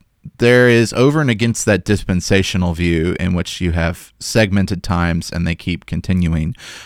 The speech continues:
um, there is, uh, the more, uh, biblical, I would say, and more standard view in which there is a, um, time period, um,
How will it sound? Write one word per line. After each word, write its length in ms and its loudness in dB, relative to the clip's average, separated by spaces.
um, 420 0
there 220 4
is, 560 2
uh, 340 0
the 220 -6
more, 320 2
uh, 180 0
biblical, 600 2
I 140 2
would 160 0
say, 340 2
and 140 0
more 160 0
standard 540 0
view 260 0
in 180 0
which 240 -4
there 220 2
is 320 0
a, 460 2
um, 400 2
time 420 4
period, 560 4
um, 500 0